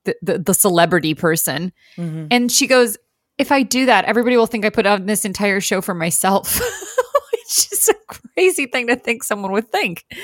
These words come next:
Speaker 1: I don't know.
Speaker 2: Especially once we see it.
Speaker 1: Yeah.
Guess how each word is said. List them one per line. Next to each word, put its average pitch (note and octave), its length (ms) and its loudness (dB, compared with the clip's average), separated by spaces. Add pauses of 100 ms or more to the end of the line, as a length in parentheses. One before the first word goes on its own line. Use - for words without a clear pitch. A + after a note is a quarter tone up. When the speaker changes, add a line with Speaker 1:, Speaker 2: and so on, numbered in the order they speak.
(800)
Speaker 1:
I - 60 0
don't A#3 120 6
know. F3 240 6
Speaker 2:
Especially C4 340 2
once A#3 240 0
we A#3 120 -2
see G#3 200 -2
it. D#3 120 -2 (840)
Speaker 1:
Yeah. F#3 440 -4